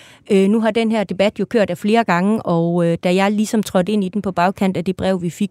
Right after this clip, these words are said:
jeg tror, vi fik det torsdag, fredag, var jeg ude at sige, at, øh, jeg tror, jeg synes, det er noget pjat at kalde det udansk. I hvert fald så var det den del af debatten, jeg gik ind i, og så er den ligesom eksploderet hen over weekenden, og det er jo ikke, fordi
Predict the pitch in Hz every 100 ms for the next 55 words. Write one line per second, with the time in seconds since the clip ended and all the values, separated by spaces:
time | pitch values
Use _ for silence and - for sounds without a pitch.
0 | _ 165 165 196 180 151 208 - - -
1 | 196 175 - 165 156 - 196 185 156 165
2 | 165 180 196 185 190 180 190 160 151 151
3 | 151 - - - - 180 196 170 208 190
4 | 190 170 156 190 196 190 185 170 165 147
5 | _ _ 240 247 208 - - - _ 202
6 | 190 180 190 175 180 160 160 226 208 214
7 | 180 170 175 180 196 180 175 202 190 180
8 | 185 175 214 202 202 202 226 190 - _
9 | _ _ _ 220 - - 196 240 254 185
10 | 220 208 190 175 202 226 208 185 180 165
11 | 196 - 208 220